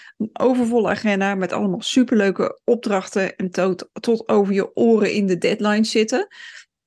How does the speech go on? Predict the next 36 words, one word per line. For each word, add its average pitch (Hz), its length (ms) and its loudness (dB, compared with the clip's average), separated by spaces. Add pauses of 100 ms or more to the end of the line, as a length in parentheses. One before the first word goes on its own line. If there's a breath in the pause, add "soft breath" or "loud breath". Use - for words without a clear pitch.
Ehm, 202 520 0 (140)
en 240 180 2
ik 254 120 2
heb 262 160 0
hier 233 380 0 (500)
regelmatig 226 600 0
gesprekken 220 440 -4
over 202 360 -2
met 180 300 -6 (100)
andere 269 320 2
fotografen. 190 840 -2 (320 loud breath)
En 208 220 0
vorige 233 300 2
week 240 240 2
zei 220 160 0
een 214 60 0
fotografe 196 580 -2
tegen 196 300 -2
mij, 185 300 -2 (320 loud breath)
eh, 196 220 0
dat 190 140 0
ze 220 100 2
er 208 60 4
vooral 214 220 0
tegenaan 208 500 0
loopt 196 200 -2
dat 190 140 -8
ze - 100 -10
het 175 100 -8
nu 190 160 0 (300 soft breath)
zo 220 420 4
ontzettend 226 680 0
druk 226 280 2
heeft 185 300 -2
en 208 140 -8
to-, - 280 -4